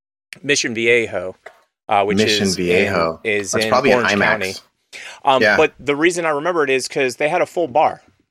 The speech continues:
Speaker 1: like, and they had, they bring food to your seats and stuff. Oh no, that might have been, no, that was a different theater. Where were we? I don't remember where we were. But anyway, we walked in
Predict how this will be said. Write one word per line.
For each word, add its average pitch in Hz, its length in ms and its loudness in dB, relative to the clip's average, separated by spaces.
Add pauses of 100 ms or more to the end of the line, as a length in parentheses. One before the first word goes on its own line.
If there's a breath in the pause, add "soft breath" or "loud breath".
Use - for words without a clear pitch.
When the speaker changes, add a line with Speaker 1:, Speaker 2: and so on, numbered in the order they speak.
(120)
Speaker 1:
like, 104 260 -4
and 123 480 0
they 120 200 2
had, 127 280 2
they 127 80 2
bring 147 280 -4
food 156 260 -8
to 135 80 -6
your 135 120 -6
seats - 360 -8
and 98 160 -12
stuff. - 480 -10 (160)
Oh 180 100 4
no, 190 240 0
that 170 160 -2
might 196 140 -4
have 190 100 -12
been, 170 320 -6
no, 165 220 2
that 165 80 -2
was 156 120 -8
a 127 40 -12
different 135 280 -8
theater. 95 360 -6 (720)
Where 403 160 -6
were 349 220 -2
we? 101 220 -6 (160)
I 175 80 4
don't 214 120 4
remember 165 260 -2
where 131 180 2
we 113 80 -4
were. 98 200 0 (100)
But 180 120 2
anyway, 143 200 2
we 139 140 -2
walked 208 320 0
in 120 200 2